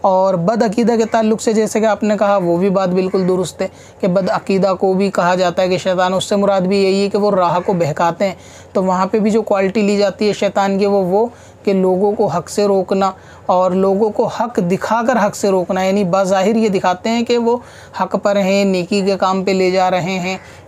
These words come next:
या लोगों को बुराई से मना करके अच्छाई की तरफ ला रहे हैं। और हकीकत ये होता है कि वो ख़ुद सही अकीदे और रास्ते से ले जाकर,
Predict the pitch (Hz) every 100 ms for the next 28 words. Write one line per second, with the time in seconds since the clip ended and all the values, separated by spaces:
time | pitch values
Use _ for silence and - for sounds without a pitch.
0 | 196 196 190 190 185 190 202 185 175 180
1 | 175 190 190 196 175 170 185 185 180 185
2 | - 180 185 196 190 170 180 190 202 170
3 | 180 208 226 220 208 175 190 208 - -
4 | - 214 208 202 240 240 - 185 214 220
5 | 185 196 185 220 254 202 190 170 - -
6 | 202 220 214 185 180 180 180 165 202